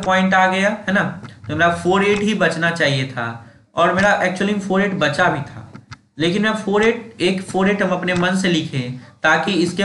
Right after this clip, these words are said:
पास चार है डेसिमल के बाद, और मेरे पास भी चार होगा तभी तो मैं सब्ट्रैक्ट कर पाऊंगा। ठीक, समझ रहे हो बात को? यहाँ पे भी so on, so on, so on है, ये नहीं भूल जाना कि यहाँ पे so on, so on मत लिखना। अगर टीचर चाहे तो इस पे भी मार्क्स काट सकते हैं, इसलिए इसको इक्वेशन और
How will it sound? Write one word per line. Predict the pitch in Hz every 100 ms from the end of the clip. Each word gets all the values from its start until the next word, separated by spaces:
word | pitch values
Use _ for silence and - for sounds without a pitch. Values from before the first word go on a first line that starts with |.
| 196
पास | 196 196 -
चार | - 180 196
है | 185
डेसिमल | 151 139 147 139
के | 127
बाद, | 120 117 120 - -
और | 147
मेरे | 147 170 185
पास | 185 180
भी | 180
चार | 175 175
होगा | 175 170 170
तभी | 165 185
तो | 196
मैं | 190
सब्ट्रैक्ट | 185 185 190 180 180
कर | 180 180
पाऊंगा। | 160 143 131 123 117 113 - - _ -
ठीक, | 196 196 - -
समझ | 165 185
रहे | 208
हो | 196
बात | 190 190
को? | 220 - - -
यहाँ | 160 180
पे | 196
भी | 196
so | 185
on, | 190 190
so | 190
on, | 190 185
so | 185 180
on | 165
है, | 143
ये | 160
नहीं | 180 170
भूल | 170 170
जाना | 160 147
कि | 143
यहाँ | 143 147
पे | 147
so | 156
on, | 160 156
so | 156
on | 156 147
मत | 143
लिखना। | 131 117 113 110 - _ _ _ -
अगर | 135 151
टीचर | 151 156 180
चाहे | 180 175
तो | 170
इस | 170
पे | 180
भी | 175
मार्क्स | 165 170 -
काट | 175 180
सकते | - 139 -
हैं, | 113
इसलिए | 131 156 160
इसको | 160
इक्वेशन | 160 - 156 170
और | 160 -